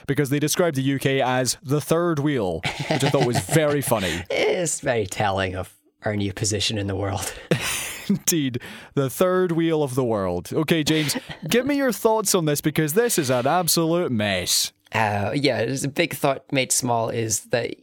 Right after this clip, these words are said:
Speaker 2: yeah, I can see why France is a little bit very insulted here. They, they had a good pile of money going their way, and then somebody else came in and went,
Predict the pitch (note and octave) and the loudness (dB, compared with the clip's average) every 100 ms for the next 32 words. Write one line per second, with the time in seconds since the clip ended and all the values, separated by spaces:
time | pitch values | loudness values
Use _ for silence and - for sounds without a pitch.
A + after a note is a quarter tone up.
0 | - G3 F#3+ F#3 F3+ D#3+ D#3+ - D#3 C#3 | -10 -2 0 2 0 2 0 2 2 2
1 | B2+ - C3 B2 A#2 A#2+ A#2+ A#2+ G#2+ A2+ | 0 0 0 0 0 0 0 0 0 0
2 | A2 A#2 A2+ A2 G#2+ G2+ C3 A#2+ A2 F#2+ | 0 0 2 2 0 0 0 0 -2 -4
3 | G2+ G2+ G2+ G#2 G2 G2 G2 A2+ G#2 G2 | -2 -2 0 0 0 -2 0 0 0 -2
4 | F#2+ - G#2+ A#2+ G#2 A#2 A2 G#2+ C#3 C#3+ | -4 -6 -4 -4 -2 -2 0 0 0 0
5 | B2 A#2 G#2 G2+ G2+ A#2+ C3+ C3+ G#2+ G2+ | -2 -2 -2 -2 0 0 0 0 -2 -2
6 | F#2+ A#2 G#2+ G#2 G#2 G2 - G#2+ G#2 G2 | -2 -2 0 0 0 -2 -2 -2 -2 -2
7 | G2 F#2+ F#2+ | -2 -4 -6